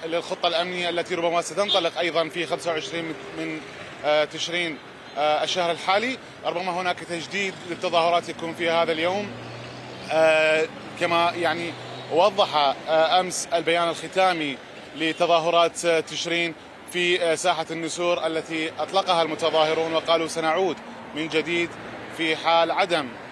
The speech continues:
آه، تلبية تلك المطالب التي طالبوا بها، آه، أمس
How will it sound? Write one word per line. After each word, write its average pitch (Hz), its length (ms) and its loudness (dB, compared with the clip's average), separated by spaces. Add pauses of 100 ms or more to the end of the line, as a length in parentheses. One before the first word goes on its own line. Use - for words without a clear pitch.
(240)
آه، 156 120 4
تلبية 170 360 0
تلك 170 280 -4
المطالب 170 460 2
التي 170 320 -2
طالبوا 175 360 4
بها، 165 420 2 (340)
آه، 160 420 4
أمس 214 320 -6